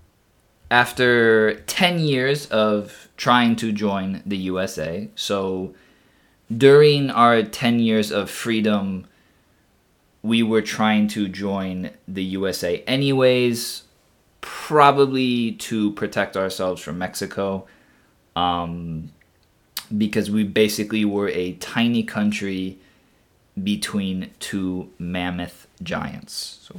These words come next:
very big, powerful countries. So annexation of the state was approved by the U S A and Texas in eighteen forty-six.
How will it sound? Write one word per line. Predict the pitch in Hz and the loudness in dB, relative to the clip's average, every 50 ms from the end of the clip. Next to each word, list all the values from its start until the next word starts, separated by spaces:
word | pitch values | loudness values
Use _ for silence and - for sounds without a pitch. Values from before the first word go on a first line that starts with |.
| - 202 | -18 -14
very | 180 - 98 95 92 85 | -8 -6 -4 -4 -4 -6
big, | 82 - 104 - 123 107 92 95 95 95 87 - - _ _ _ _ | -10 -14 -6 -2 0 0 0 -2 -4 -8 -10 -12 -16 _ _ _ _
powerful | - - 82 76 82 78 - - 82 | -8 -6 -4 -4 -4 -6 -8 -10 -10
countries. | - - - 73 69 - - - 57 67 - - - _ _ _ _ _ _ _ _ _ _ _ _ _ _ _ _ _ _ _ _ _ _ _ _ _ _ _ _ _ _ _ _ _ _ _ _ _ _ | -10 -8 -10 -10 -10 -10 -12 -14 -14 -14 -16 -18 -20 _ _ _ _ _ _ _ _ _ _ _ _ _ _ _ _ _ _ _ _ _ _ _ _ _ _ _ _ _ _ _ _ _ _ _ _ _ _
So | - - 139 135 139 139 135 123 - - - _ _ _ _ _ _ _ _ _ _ _ _ _ _ _ | -2 4 8 8 8 8 6 4 0 -8 -20 _ _ _ _ _ _ _ _ _ _ _ _ _ _ _
annexation | 120 127 135 139 135 131 - - 147 170 214 208 - - 113 113 131 170 202 - - _ _ _ _ _ _ _ _ _ _ _ _ | 0 2 4 2 2 0 4 6 6 6 6 2 0 -2 -2 -2 -2 -6 -8 -12 -16 _ _ _ _ _ _ _ _ _ _ _ _
of | - 110 110 104 | 0 0 0 2
the | 107 110 | 0 -2
state | 107 - - - 143 123 104 107 104 - - - _ _ _ _ _ _ _ _ _ _ _ | -2 -4 -4 -4 -4 -4 -4 -6 -8 -12 -20 -20 _ _ _ _ _ _ _ _ _ _ _
was | - - - 95 98 | -12 -12 -8 -8 -8
approved | 107 104 - - - 101 87 78 78 87 95 92 - - - - _ _ _ _ _ _ _ - | -8 -10 -12 -12 -10 -10 -8 -8 -8 -8 -10 -12 -14 -18 -20 -20 _ _ _ _ _ _ _ -8
by | 101 95 92 98 | -4 -2 -2 -2
the | 101 107 | -2 -2
U | 107 98 98 110 | -2 -2 -2 -2
S | 120 131 - - | -4 -4 -6 -8
A | 95 107 113 110 - | -8 -8 -8 -10 -12
and | - 87 87 92 104 110 | -14 -12 -8 -8 -8 -8
Texas | - - 90 90 - - - 85 90 113 139 143 - _ _ _ _ _ _ | -6 -8 -10 -10 -10 -12 -12 -10 -10 -10 -12 -16 -20 _ _ _ _ _ _
in | - 76 76 85 98 - - - _ - | -12 -10 -8 -8 -8 -10 -10 -14 _ -20
eighteen | - 58 71 - - - - 92 110 - - | -18 -18 -18 -18 -16 -14 -12 -10 -10 -12 -14
forty-six. | - - - - - 80 82 98 131 143 - - - 202 - - - - - - - - - - | -16 -20 -16 -12 -10 -8 -8 -8 -8 -10 -10 -8 -6 -6 -6 -6 -6 -10 -14 -14 -14 -14 -16 -18